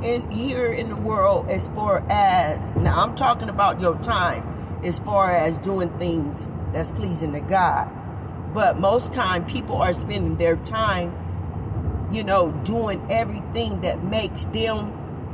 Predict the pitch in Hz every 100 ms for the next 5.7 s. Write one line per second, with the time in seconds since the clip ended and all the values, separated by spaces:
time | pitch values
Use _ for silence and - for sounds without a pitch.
0 | - - - - 247 233 202 196 - 165
1 | 151 226 190 170 151 147 139 143 170 208
2 | 208 - 240 233 - 196 175 175 196 185
3 | 165 156 151 139 151 - - - - 208
4 | 233 - 226 233 202 175 196 - 175 160
5 | 180 156 196 196 190 147 160